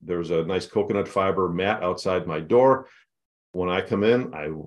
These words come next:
brush my feet off at the, at the, at the door before I come in. When I do come in, there's another rug, wipe 'em off. And I actually take my shoes off, and I've got the most comfortable pair of slippers I could have found. And it makes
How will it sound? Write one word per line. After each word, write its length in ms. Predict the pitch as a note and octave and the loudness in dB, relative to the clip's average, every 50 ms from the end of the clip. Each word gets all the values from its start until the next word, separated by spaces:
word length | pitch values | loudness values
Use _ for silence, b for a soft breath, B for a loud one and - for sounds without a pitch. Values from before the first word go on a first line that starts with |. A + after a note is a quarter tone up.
| - _ _ _ - | -16 _ _ _ -2
brush 260 | F#2+ F#2+ F2+ - - | 0 0 0 0 0
my 200 | G2 F2 E2 D#2+ | -2 -2 -2 -2
feet 300 | - - - A2 G#2+ G#2+ | -4 -4 -2 2 4 4
off 200 | A2 G#2 - - | 4 4 4 2
at 180 | - - - - | 0 0 0 -2
the, 240 | F2+ F2 E2 D#2 - | -2 0 -2 -2 -2
at 160 | - - - | -4 -4 -4
the, 160 | - D2+ D#2 - - | -6 -8 -6 -6 -6
at 140 | E2+ D#2+ | -6 -4
the 60 | - E2 | -4 -4
door 240 | D2 F#2+ G2+ G#2+ G2 | 0 2 2 2 2
before 300 | F#2 E2+ - F2+ F#2 F2+ | 0 -2 -2 0 0 0
I 40 | E2 | 0
come 240 | - - E2+ F2+ | -2 -4 -2 2
in. 180 | G#2 A#2 B2 A2 | 2 2 2 2
When 100 | F2+ E2+ | 0 -2
I 100 | D2+ D2+ | -4 -4
do 200 | D#2+ G2 A2 A2 | -2 -2 -2 0
come 160 | - A#2 G#2+ | 0 0 0
in, 100 | A2 A2+ | 0 0
there's 200 | G#2+ F2 E2 E2 | 0 -2 -2 -4
another 220 | E2+ E2+ D#2+ E2 D#2 | -4 -4 -4 -2 2
rug, 340 | F2 F#2+ G2 G#2 G2 E2 | 4 4 4 4 2 0
wipe 240 | C#2+ D#2 D#2 D#2 D#2 | -4 -4 -4 -4 -4
'em 100 | D#2 D#2 | -4 -2
off. 340 | E2+ G2 G#2+ A#2 A#2 - - _ b b b b b b b | 0 2 2 0 0 -4 -10 _ b b b b b b b
And 120 | C#3 D3+ | 0 2
I 120 | E3 D#3 E3 | 2 4 2
actually 200 | D#3+ D#3+ D#3 - | 2 2 0 2
take 200 | - C#3 - - | 2 2 2 2
my 100 | C3+ B2 | 0 -2
shoes 320 | - - C3+ C3+ C3 A2+ | 0 2 2 2 2 4
off, 320 | B2+ B2 A#2+ A#2+ A#2 - - | 4 4 4 2 0 -2 -4
and 200 | - A2 G#2+ G#2+ | -6 -4 -2 0
I've 160 | G#2 G#2 G2 G2+ | 0 0 0 2
got 160 | G#2+ G#2 - | 0 0 0
the 80 | A2 | 0
most 220 | G2+ G2 F#2+ - - | -2 -2 -2 -4 -4
comfortable 500 | - C3+ C3 B2 - - A#2 A#2 - - | -4 -2 -2 -2 -2 -2 -2 -2 0 0
pair 220 | - A#2 G#2+ G#2 | 0 0 2 2
of 100 | G2+ G2 | 0 -2
slippers 500 | - - - A2 - - F#2 F2+ F2 - | -2 -4 -2 -2 -2 0 -2 -2 -2 -2
I 140 | F2 F2+ F#2 | -2 -4 -2
could 180 | - - G2+ F2 | 0 0 2 2
have 200 | F2 E2 E2 - | 2 0 -2 -6
found. 540 | _ - G#2+ F#2 D#2 D2 C#2+ E2 F2+ - b b b b b b b b | _ 0 0 2 0 -2 -4 -6 -10 -12 b b b b b b b b
And 320 | G2+ G2+ F#2+ F#2 F#2 F#2 - | -2 0 2 2 0 0 0
it 180 | - G2+ F#2 G2 | -2 -2 0 2
makes 320 | G#2+ A2+ G#2+ - - - | 2 2 2 -2 -8 -14